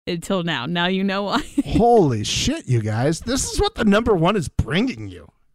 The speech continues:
Speaker 1: I, the episode was boring, so I thought I might as well throw myself under the bus. Please don't cancel me, everybody. I was sixteen. I was underage. You can't get mad at me.
Speaker 2: Yeah, you can't get mad. That's a long time ago now.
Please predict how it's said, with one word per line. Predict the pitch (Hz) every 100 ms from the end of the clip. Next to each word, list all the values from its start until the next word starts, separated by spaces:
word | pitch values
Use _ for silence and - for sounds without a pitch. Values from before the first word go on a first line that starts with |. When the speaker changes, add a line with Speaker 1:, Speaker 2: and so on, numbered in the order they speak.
| _ _ _ 247
Speaker 1:
I, | 254 254
the | 220 240
episode | 311 320 - 311
was | 311 226
boring, | 254 254 220 220
so | 220
I | 208
thought | 233 220
I |
might | 214 214
as | 214
well | 208
throw | 226 220
myself | 220 202 - 208 190
under | 196 180
the | 180
bus. | 180 175 175 - -
Please | 285 311
don't | 311 285
cancel | 311 262 262 254
me, | 226
everybody. | 208 208 202 208 202
I | 202 208
was | 233
sixteen. | - 220 - 214 165 135
I | 165
was | 185 185
underage. | 190 185 180 151 147
You | 175
can't | 226 170
get | 170
mad | - 156 -
at |
me. | 135
Speaker 2:
Yeah, | 92
you | 135
can't | 196 117
get | 98 104
mad. | 101 120
That's | 147
a | 110
long | 110 117
time | 143 120 98
ago | 92
now. | 98 98